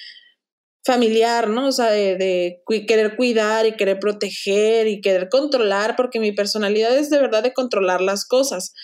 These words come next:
pero nos está sacando fuera de, de nuestro contexto porque es algo nuevo para todos. Sin embargo, este, como dices, ¿no? O sea, se vale ahorita no hacer nada porque estoy asimilando y porque mi cuerpo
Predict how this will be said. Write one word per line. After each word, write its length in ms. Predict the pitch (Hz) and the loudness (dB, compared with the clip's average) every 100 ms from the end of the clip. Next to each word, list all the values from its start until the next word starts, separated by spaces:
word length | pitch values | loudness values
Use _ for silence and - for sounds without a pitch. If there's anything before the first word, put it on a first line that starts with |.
| - - - - _ | -18 -18 -20 -20 _
pero 480 | 226 226 226 226 220 - - _ _ - | 2 4 4 4 2 -2 -12 _ _ 0
nos 300 | 247 254 247 | 4 4 2
está 180 | 247 277 | 2 2
sacando 460 | 330 339 330 349 | 2 0 0 0
fuera 360 | 339 359 339 339 | 0 0 2 2
de, 340 | 349 311 240 | 2 2 0
de 140 | 202 202 | 0 0
nuestro 280 | 214 214 202 | -2 -2 -4
contexto 540 | 220 240 254 262 277 | -4 0 -2 0 -2
porque 220 | 269 - | -2 -2
es 120 | 180 190 | -2 0
algo 240 | 175 208 | 0 0
nuevo 340 | 214 208 226 | 0 2 2
para 180 | 269 269 | 2 0
todos. 460 | 277 277 233 247 - - - - - _ | 2 2 2 -2 -10 -18 -16 -18 -20 _
Sin 260 | - 254 | -2 0
embargo, 680 | 240 220 220 226 254 269 254 262 _ _ _ _ _ _ _ _ - | 2 2 0 2 2 2 -2 -8 _ _ _ _ _ _ _ _ -4
este, 520 | 214 208 202 208 202 | 0 2 2 0 0
como 220 | 202 208 | 0 2
dices, 320 | 208 214 214 196 | 2 2 -2 -2
¿no? 160 | 240 | 0
O 40 | 269 | 0
sea, 240 | 247 208 | 0 0
se 200 | 208 214 | 0 0
vale 420 | 214 226 269 320 - | 2 2 0 -2 -2
ahorita 360 | 226 220 247 | -2 0 -2
no 140 | 247 247 | 0 0
hacer 280 | 247 277 254 | 0 0 0
nada 360 | 247 247 254 | 0 0 0
porque 260 | 262 233 214 | -2 -4 -2
estoy 260 | 208 208 233 | -4 0 0
asimilando 800 | 294 294 262 220 208 208 220 269 - - - | 0 0 0 0 0 0 -2 -4 -10 -20 -8
y 100 | 214 | -8
porque 300 | 202 220 208 | -2 -2 0
mi 160 | 208 202 | -2 0
cuerpo 560 | 226 220 220 247 247 | 0 0 0 0 0